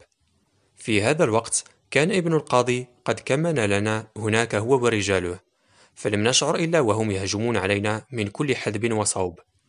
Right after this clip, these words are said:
لم أكن أتوقع أن نقع في مثل هذا الكمين، وهكذا بسبب عدم ملائمة المكان للقتال مع هول المفاجأة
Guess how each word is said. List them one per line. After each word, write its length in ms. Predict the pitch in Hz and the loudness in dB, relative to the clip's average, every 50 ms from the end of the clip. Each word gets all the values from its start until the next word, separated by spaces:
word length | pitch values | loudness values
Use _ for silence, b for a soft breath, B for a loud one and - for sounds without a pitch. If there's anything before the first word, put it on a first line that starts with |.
| _ b b b b b b b b b b b | _ b b b b b b b b b b b
لم 200 | 110 101 104 123 | 2 2 4 2
أكن 260 | 156 147 - 123 127 | -4 -2 -2 -2 0
أتوقع 560 | 110 104 - 107 120 139 - - 175 175 185 | 0 0 0 2 0 0 0 2 0 2 2
أن 100 | 180 175 | 2 2
نقع 320 | 160 147 - - 117 113 117 | 0 0 2 2 0 0 0
في 120 | 107 107 | -2 -2
مثل 220 | 104 110 107 131 117 | -2 -2 -2 -2 -2
هذا 220 | 113 117 110 113 | -2 0 0 -2
الكمين، 480 | 107 107 - 101 95 92 87 85 87 - _ _ _ _ _ _ _ _ _ _ _ _ _ _ _ _ _ _ - | -2 0 -2 -2 -2 -2 -6 -8 -12 -16 _ _ _ _ _ _ _ _ _ _ _ _ _ _ _ _ _ _ -6
وهكذا 560 | - 104 98 90 113 135 151 - 175 165 196 | 0 2 2 2 2 0 0 0 -2 -2 -2
بسبب 460 | 185 160 139 - - 127 131 139 131 117 | 0 0 0 0 0 2 0 2 2 4
عدم 480 | 98 101 101 113 120 135 135 120 101 | 4 4 2 2 0 -2 -2 -2 0
ملائمة 400 | 95 95 98 - 113 113 120 - - | 0 2 0 0 0 -2 -2 -2 -4
المكان 480 | 110 95 95 95 - - 107 107 107 104 | -2 -2 -2 -2 -2 -2 -2 -2 -2 0
للقتال 680 | 101 98 92 - - 110 101 - 110 104 104 104 104 b b b b b b b | -2 -2 -2 -2 -4 -4 -4 -2 -2 -2 -4 -4 -8 b b b b b b b
مع 280 | 113 104 95 98 107 101 | -2 0 0 2 2 0
هول 240 | 104 131 151 170 | 0 0 0 0
المفاجأة 760 | 175 151 113 104 - - 104 98 95 117 120 107 107 107 - | -2 -2 -2 -4 -4 0 0 0 0 0 -2 -2 -2 -6 -10